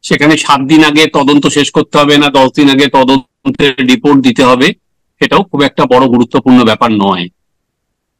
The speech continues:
তুমি একটা তদন্ত করলে, দশ দিন আগে তদন্ত রিপোর্ট জমা দিয়ে দিলে, সেখানে এমন তদন্তের ল্যাপস থেকে গেল, সেদিন দে-, দেখাই গেল অপরাধীরা ছাড়া পেয়ে গেল,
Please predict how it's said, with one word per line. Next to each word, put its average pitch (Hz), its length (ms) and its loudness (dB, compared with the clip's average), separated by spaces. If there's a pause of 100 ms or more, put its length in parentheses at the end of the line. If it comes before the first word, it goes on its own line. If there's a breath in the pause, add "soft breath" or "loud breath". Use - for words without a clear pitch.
(100)
তুমি 175 160 4
একটা 175 200 0
তদন্ত 165 360 2
করলে, 170 300 2
দশ 131 240 0
দিন 151 120 0
আগে 147 160 0
তদন্ত 135 320 0
রিপোর্ট 127 320 2
জমা 117 220 2
দিয়ে 104 180 0
দিলে, 110 240 0 (500)
সেখানে 147 240 0
এমন 143 260 2
তদন্তের 165 440 2
ল্যাপস 131 280 0
থেকে 165 240 0
গেল, 127 260 -2
সেদিন 143 340 2
দে-, 123 240 0
দেখাই 139 300 -2
গেল 143 120 0
অপরাধীরা 135 480 -2
ছাড়া 117 260 -4
পেয়ে 117 200 0
গেল, 101 220 -6